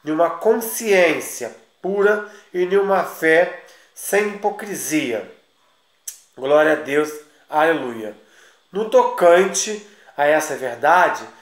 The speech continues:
dois fatos importantes devem ser conservados em mente. O conceito bíblico de ensino e aprendizagem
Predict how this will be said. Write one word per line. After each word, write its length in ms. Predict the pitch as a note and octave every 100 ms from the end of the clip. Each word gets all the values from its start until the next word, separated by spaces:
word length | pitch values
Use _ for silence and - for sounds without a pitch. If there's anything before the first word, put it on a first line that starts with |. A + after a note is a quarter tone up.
| _ _ _
dois 380 | D#3+ A3 G#3 -
fatos 680 | - F3+ F#3 - G3 F#3+ - -
importantes 1040 | F3+ - F#3+ F3 - D3+ E3 D#3 - - - - _
devem 460 | - D#3+ F#3+ F#3 F#3
ser 420 | - - E3 D#3+ - - _ _
conservados 880 | - G3+ - A3+ G#3+ E3 E3+ E3 E3+
em 100 | F#3
mente. 680 | D#3 C#3 C3+ - - G#2+ _ _ _ _ _ _ _ _ _
O 120 | C#3+
conceito 680 | - F3 E3 - A3 A3 G3+
bíblico 640 | - F#3+ A3+ F#3 D#3+ D#3
de 240 | D3+ D3+ F3
ensino 760 | D#3 - - G3 G3+ C#3 A#2+ - - - -
e 100 | D3+
aprendizagem 840 | D#3 D#3 D3+ C3 B2 E3 E3+ C#3